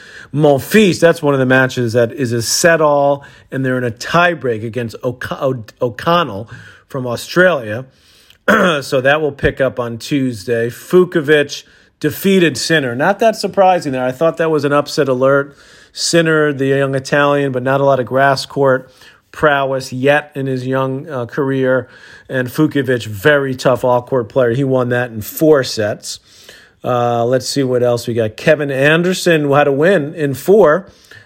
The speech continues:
I hadn't seen that. So he'll take on Djokovic next. Remember, they played in the final a few years ago. But Anderson, uh, not where he was a few years ago 'cause of multiple injuries. So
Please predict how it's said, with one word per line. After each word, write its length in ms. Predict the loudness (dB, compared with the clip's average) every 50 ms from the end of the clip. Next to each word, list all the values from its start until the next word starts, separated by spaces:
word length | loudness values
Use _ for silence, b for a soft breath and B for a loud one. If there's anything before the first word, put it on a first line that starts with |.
| B B B -2
I 100 | 0 2
hadn't 220 | 2 2 0 -2
seen 380 | -4 0 0 2 2 2 2 0
that. 220 | 0 0 -2 -2
So 140 | 0 0 2
he'll 100 | 2 2
take 220 | 2 2 2 2
on 180 | 4 2 2 0
Djokovic 720 | -4 -2 2 4 4 4 4 2 0 2 2 0 0 0
next. 300 | -2 2 2 2 2 0
Remember, 220 | -4 -6 -4 0 0
they 80 | 0
played 160 | 2 2 0 0
in 60 | 0
the 80 | -4
final 560 | -6 -2 0 2 2 4 2 2 0 -4 -10 -16 b b b b b b -6
a 60 | -6
few 200 | -4 -2 0 0
years 360 | 0 2 2 2 2 2 0
ago. 380 | 0 0 2 2 2 2 0 -4 B B B B B B B
But 160 | -4 0 2
Anderson, 600 | 2 2 2 0 -2 -2 0 0 0 0 0 0
uh, 280 | 0 0 0 0 0
not 360 | -2 -2 0 0 0 -2 -2 0
where 180 | 0 2 2
he 140 | 2 0 0
was 300 | 2 4 4 4 4 0
a 60 | -4
few 180 | -6 -4 -2 0
years 300 | 2 2 2 0 0 -2
ago 220 | -2 0 0 0
'cause 180 | 2 0 -2 -2
of 140 | -4 -6 -6
multiple 560 | -6 -2 0 0 0 0 -2 -4 -6 -6 -2 0
injuries. 600 | 2 2 2 2 2 2 2 4 2 2 0 0
So 280 | 2 2 2 0 -2